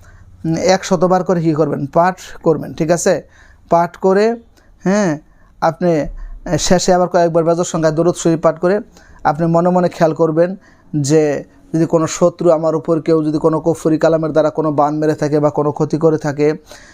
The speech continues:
বা আমার উপর কুফরি কালামের দ্বারা কোনো তাবিজ করে থাকে, বা শত্রু আমার উপর যে কোনো ধরনের যদি ক্ষতি করে থাকে, "আয় আল্লাহ,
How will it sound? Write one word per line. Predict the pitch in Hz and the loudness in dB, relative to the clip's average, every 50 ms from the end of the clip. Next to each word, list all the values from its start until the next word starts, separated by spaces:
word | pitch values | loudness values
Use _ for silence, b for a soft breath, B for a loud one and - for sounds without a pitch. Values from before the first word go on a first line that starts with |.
| B B B | B B B
বা | - 156 | 0 0
আমার | 160 160 156 156 | 0 2 2 0
উপর | 160 147 156 160 160 147 | 0 0 0 0 0 0
কুফরি | 156 - 160 147 - 160 156 | 0 -2 -2 -2 0 -2 0
কালামের | 151 165 160 160 160 156 | 2 2 2 2 0 -2
দ্বারা | 147 151 147 147 | -2 -2 -2 -2
কোনো | - 156 151 | -2 -2 -2
তাবিজ | 139 - 151 156 160 151 - | 0 0 0 0 0 -2 -2
করে | - 160 156 151 | 0 0 0 0
থাকে, | - 151 139 - 151 160 160 - B B B B B B B B | -2 -4 -2 0 0 0 0 -2 B B B B B B B B
বা | 147 151 - | -4 -2 -2
শত্রু | - - 170 - - 170 165 | 0 -2 -2 0 2 2 2
আমার | 156 160 151 | 2 2 -2
উপর | 156 147 156 156 | -2 0 -2 -2
যে | 147 131 156 165 | 0 0 0 0
কোনো | - 170 160 156 151 | 0 0 0 0 -2
ধরনের | 143 139 156 151 156 151 160 156 139 B B B B B B - | 0 0 0 2 2 2 0 -2 -2 B B B B B B -2
যদি | 151 147 156 | 0 0 0
ক্ষতি | - - - 156 165 160 | 0 0 -2 0 0 0
করে | 151 170 165 156 | 0 0 -2 -2
থাকে, | - 165 147 - 156 185 214 - b b b b b b - | -4 -6 -2 0 0 -2 -2 -4 b b b b b b 0
"আয় | 139 156 156 | 2 2 2
আল্লাহ, | 151 151 147 135 139 135 | 2 0 0 -2 -2 -4